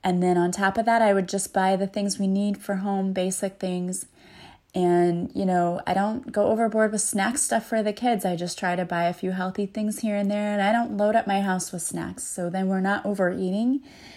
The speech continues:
and I'm not overspending. So that was one of the things I did. And I found that it really helped.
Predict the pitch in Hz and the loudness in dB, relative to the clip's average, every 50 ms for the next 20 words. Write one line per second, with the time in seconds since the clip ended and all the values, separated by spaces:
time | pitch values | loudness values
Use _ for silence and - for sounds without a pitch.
0 | - - - 190 196 202 202 208 208 208 214 214 208 220 202 - - - 220 196 | -16 -8 -2 0 2 4 4 4 4 4 4 2 2 0 -4 -4 -4 -2 0 0
1 | 180 - - - - - 202 - _ _ _ _ _ _ _ - - - - - | 0 -2 -4 -6 -8 -10 -10 -16 _ _ _ _ _ _ _ -20 -20 -20 -20 -20
2 | - - - - - - - - - - - - - - - - - - - 226 | -20 -20 -20 -20 -20 -20 -20 -20 -20 -20 -20 -20 -20 -20 -10 -4 -2 2 8 10
3 | 214 202 202 202 196 196 202 220 233 - - - - - - - - 214 220 226 | 10 12 12 12 10 8 6 4 0 -6 -10 -14 -14 -12 -8 0 4 4 6 6
4 | 254 247 254 240 247 226 226 202 214 202 - 202 190 190 180 - 185 175 165 - | 6 4 4 4 4 4 4 2 0 0 -2 -2 -2 -2 -2 -2 -2 -2 -2 -2
5 | - - - - 185 - _ _ _ _ _ _ _ _ _ _ - - - - | -2 -2 -4 -6 -8 -14 _ _ _ _ _ _ _ _ _ _ -20 -20 -20 -20
6 | - _ _ _ _ - - 208 196 196 190 196 190 - 214 220 233 240 240 247 | -20 _ _ _ _ -8 0 2 4 6 6 4 6 6 6 6 8 8 6 6
7 | 240 240 226 220 202 202 202 196 196 196 190 196 196 202 175 170 156 - - - | 6 6 6 6 6 4 4 4 4 4 6 6 6 4 4 2 2 0 0 -4
8 | - - - - | -10 -12 -12 -12